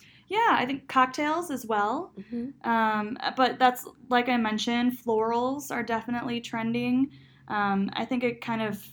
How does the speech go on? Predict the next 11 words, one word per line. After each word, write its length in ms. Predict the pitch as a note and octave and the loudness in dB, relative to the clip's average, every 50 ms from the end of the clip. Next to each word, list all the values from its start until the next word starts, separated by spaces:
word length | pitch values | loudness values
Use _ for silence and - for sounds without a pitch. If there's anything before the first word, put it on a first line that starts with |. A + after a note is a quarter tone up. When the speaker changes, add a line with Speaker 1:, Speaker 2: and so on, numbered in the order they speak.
| - - _ - - | -20 -20 _ -20 -8
Speaker 1:
provides 640 | - - A#3 G#3+ G#3+ G3+ F#3+ G3 G3 G3+ G3 G3 - | -4 -2 -2 0 2 2 2 2 2 0 -2 -2 -2
that 200 | G#3+ G3 F#3+ G3 | 0 0 0 0
really 220 | G3+ G3+ G3+ G3 | -2 -2 0 0
nice, 720 | G3 F#3+ F#3+ F#3 F3+ F3+ F#3 F#3+ - - - - - - - _ _ _ - - - _ _ - | 2 2 2 0 -2 -4 -8 -10 -12 -14 -14 -14 -14 -14 -16 _ _ _ -20 -20 -20 _ _ -8
uh, 440 | - F#3 F3+ F3+ F3+ F3+ F3 F3 - - | -6 -4 -4 -2 -2 -2 -4 -4 -6 -8
you 140 | - G3+ | -6 -6
know, 120 | F#3+ F3+ F3 | -4 -6 -6
floral, 600 | F3 - - F#3+ F#3 F3 F3 F3 F3+ F#3 F#3+ F#3+ - | -8 -10 -6 -4 -4 -2 -2 -4 -4 -6 -6 -8 -10
obviously, 560 | F3+ F3 F#3 F#3 F#3 F#3 - G3+ F#3+ G#3 G3 | -10 -8 -8 -8 -8 -8 -4 -4 -2 -2 -2
note. 400 | G3 G3+ G3 G3 G3+ B3 E4+ - | -2 0 0 2 2 0 -2 -2
Speaker 2:
Mm. 160 | - C#4+ A#3 | -4 -4 -4